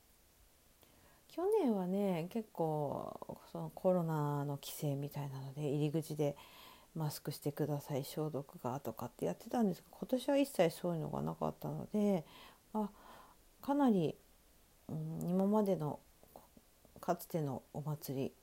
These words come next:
りの雰囲気と、うーん、来てる方々の、なんて、来てる、うん、そう、お参りに来てる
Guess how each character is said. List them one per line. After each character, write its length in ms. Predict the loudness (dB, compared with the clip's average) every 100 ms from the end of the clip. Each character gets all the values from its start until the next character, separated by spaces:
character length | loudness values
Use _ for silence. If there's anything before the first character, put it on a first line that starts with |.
| _
り 60 | -2
の 280 | 0 0 -2 -8 -18 -4
雰 260 | -2 0
囲 40 | -2
気 160 | -6 -8
と、 280 | -4 -4 -8 -20 -20 -20 -20 -20 -20 _ _ _ _ _ _ -20 _ -10
う 20 |
ー 40 | -6
ん、 1000 | -4 -2 -2 -4 -4 -6 -6 -6 -8 -10 -16 -20 -20 -20 _ _ -20
来 120 | -16
て 200 | 0 2
る 80 | 2
方 280 | 0 -2 0
々 140 | -2 -2
の、 240 | -4 -4 -8 -12 -10
な 100 | -6
ん 40 | -6
て、 80 | -8
来 140 | -20 -14 0
て 120 | 0
る、 280 | 2 0 -2
う 60 | -4
ん、 240 | -2 -4 -6
そ 80 | -4
う、 120 | -2
お 40 |
参 240 | 0 0 2
り 120 | 2
に 140 | 0
来 80 | 0
て 200 | -2 0
る 280 | 4 4 2